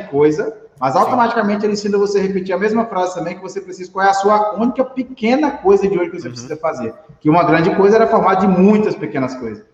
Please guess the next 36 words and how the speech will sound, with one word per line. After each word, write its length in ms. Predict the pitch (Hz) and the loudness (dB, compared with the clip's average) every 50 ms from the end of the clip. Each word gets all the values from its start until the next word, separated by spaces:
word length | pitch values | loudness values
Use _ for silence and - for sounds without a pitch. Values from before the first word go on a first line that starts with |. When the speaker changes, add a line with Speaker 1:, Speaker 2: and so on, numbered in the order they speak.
| _ _ | _ _
Speaker 1:
Então, 180 | 107 - 156 | -8 -6 -4
esse 160 | 170 165 - 175 | -4 -2 -2 -2
orquestrar 580 | 175 175 - 202 190 - - - 165 165 175 170 165 - | -2 -2 -2 -6 -6 -8 -6 -2 0 2 2 2 0 -2
de 60 | - | 0
passos 480 | 156 151 165 160 - - - - - | 2 2 2 2 0 -2 -4 -8 -10
pequenos, 380 | - - 143 151 170 190 190 - - - - _ | -10 -6 -4 -4 -4 -4 -6 -12 -14 -20 -20 _
mas 240 | _ 143 156 156 - | _ -2 -2 0 -2
tendo 280 | - 170 175 175 170 160 | -2 -2 -2 -2 -2 -4
grande 380 | 131 135 131 143 160 170 165 160 | -4 -2 0 0 0 -2 -2 -4
como, 300 | - 160 156 156 151 151 | -4 -2 -2 -2 -2 -4
como, 260 | - 147 147 147 139 | -6 -10 -12 -12 -12
como, 460 | - - 143 143 139 135 127 135 131 - - _ _ | -10 -10 -6 -4 -4 -4 -4 -6 -8 -16 -20 _ _
como. 280 | - 135 139 139 131 | -8 -6 -6 -6 -4
E 100 | 139 156 | 0 2
as 120 | 185 208 - | 2 2 2
pessoas, 320 | - 214 208 226 233 220 | 2 2 2 4 2 4
cara, 440 | - 220 214 - - - - - - | 4 4 4 4 2 0 -2 -6 -4
do 80 | - 165 | -2 2
jeito 200 | 165 220 254 - | 4 4 4 4
que 60 | - - | 4 0
é 40 | |
colocado 480 | - - 262 240 - - - 175 170 170 | 2 2 2 2 4 4 2 2 2 2
no 60 | 175 | 0
mercado 280 | 165 156 - 160 151 151 151 | 0 0 0 0 0 0 -2
digital 380 | 147 - - 135 127 117 135 | -4 -2 0 0 0 0 0
hoje, 240 | 156 170 - - - - - _ _ _ - | -2 -2 -4 -6 -12 -16 -18 _ _ _ -2
é 100 | 151 170 | 0 0
tão 440 | 170 170 - 190 208 247 269 269 - | 0 0 -2 0 0 0 2 0 -2
sedutor 1080 | - - - 240 233 - 233 - - - - - 370 427 403 427 403 403 - - - - | -4 0 2 2 4 4 2 0 0 -2 0 2 4 4 4 4 0 -4 -6 -10 -18 -20
essa 160 | 131 - 170 | -14 -12 -12
questão 280 | 165 156 151 156 170 165 | -10 -10 -8 -6 -6 -8
dos 180 | 147 147 131 117 | -6 -8 -10 -6
números 440 | 131 135 160 180 175 151 131 131 - | -4 -4 -4 -2 -2 -4 -4 -4 -6
para 220 | - - 190 214 240 | -4 0 2 2 2
o 40 | 240 | 4
brasileiro, 880 | 240 233 214 - - 185 151 139 143 175 190 190 156 151 175 - - | 2 2 2 2 2 0 0 2 2 2 4 2 2 0 -2 -4 -8